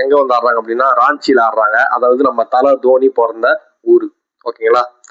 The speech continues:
அங்க ஆடுறாங்க, ஆனா தல தோனி இல்ல. So இதுவே நம்மளுக்கு ஒரு சோகமான விஷயம் தான். சரி, இருந்தாலும் மத்த டீம் மெம்பர்ஸ்லாம் எப்படி பெர்ஃபார்ம் பண்ணிருக்காங்க பார்க்கலாம்.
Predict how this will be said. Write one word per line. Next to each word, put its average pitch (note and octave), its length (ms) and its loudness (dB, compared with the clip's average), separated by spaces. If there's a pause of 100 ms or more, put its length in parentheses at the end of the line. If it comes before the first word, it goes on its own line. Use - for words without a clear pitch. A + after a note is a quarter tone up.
(280)
அங்க A2+ 260 -2
ஆடுறாங்க, C3 480 0
ஆனா C3 140 -2
தல C3 280 -2
தோனி B2+ 260 0
இல்ல. A2 480 2
So C3 180 0
இதுவே B2+ 220 2
நம்மளுக்கு A#2+ 300 2
ஒரு A2+ 180 0
சோகமான B2 320 0
விஷயம் G#2 260 -4
தான். A2 220 -4 (320)
சரி, D3 300 -2
இருந்தாலும் C3 680 0
மத்த B2 200 -2
டீம் D3+ 180 4
மெம்பர்ஸ்லாம் B2+ 420 0
எப்படி C3 100 2
பெர்ஃபார்ம் B2 320 -2
பண்ணிருக்காங்க G#2+ 380 -2
பார்க்கலாம். G#2 340 0